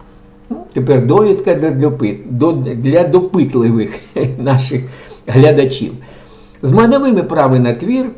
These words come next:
можна ознайомитись, відкривши статтю чотириста сорок Цивільного кодексу України та статтю дванадцяту Закону України про авторські та сумі-, і суміжні права.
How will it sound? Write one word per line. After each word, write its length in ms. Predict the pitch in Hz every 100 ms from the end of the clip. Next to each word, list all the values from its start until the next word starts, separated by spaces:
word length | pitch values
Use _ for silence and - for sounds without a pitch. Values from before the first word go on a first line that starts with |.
| -
можна 420 | 202 262 202 208
ознайомитись, 840 | 196 220 175 143 143 135 131 131 139
відкривши 600 | 175 175 160 139 - 117
статтю 440 | - 131 127 135
чотириста 680 | 120 - 147 117 107 - 117
сорок 560 | - - 135 107 107 -
Цивільного 540 | 135 127 107 107 101
кодексу 520 | - 127 101 - 101
України 680 | 98 139 156 254 269 254 240 -
та 200 | 302 -
статтю 460 | - 415 196 311
дванадцяту 960 | 277 302 247 196 175 170 - - 151 131 - -
Закону 600 | 127 135 151 165 139 117
України 640 | 113 107 113 156 254 254 240 -
про 160 | 143 -
авторські 800 | - 214 220 - 208 - - 208 214 -
та 180 | 120 127
сумі-, 460 | - 110 107 151 185
і 140 | 180
суміжні 720 | - 127 120 175 214 190 196
права. 520 | 196 143 170 - -